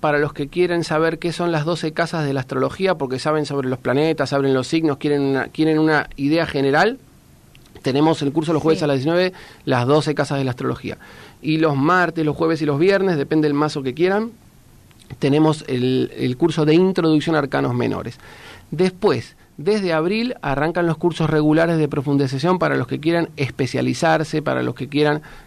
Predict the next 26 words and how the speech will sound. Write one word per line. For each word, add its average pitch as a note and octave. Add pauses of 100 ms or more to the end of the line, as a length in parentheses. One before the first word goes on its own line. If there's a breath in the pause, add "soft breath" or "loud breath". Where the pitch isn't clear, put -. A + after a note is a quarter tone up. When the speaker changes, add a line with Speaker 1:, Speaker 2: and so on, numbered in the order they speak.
Speaker 1:
quizás C3+
trabajar C3+ (320 soft breath)
de C3
esto C#3
a B2+
futuro D3+
y B2+
no C3
en C#3
un C#3
futuro C3
muy C3
lejano, D#3+
pero D3+
que F3
requiere C3+
un C#3
poquito C3
más C3+
de C3
un A#2+
mes A#2+
de B2
formación, A#2
por A#2
supuesto. A#2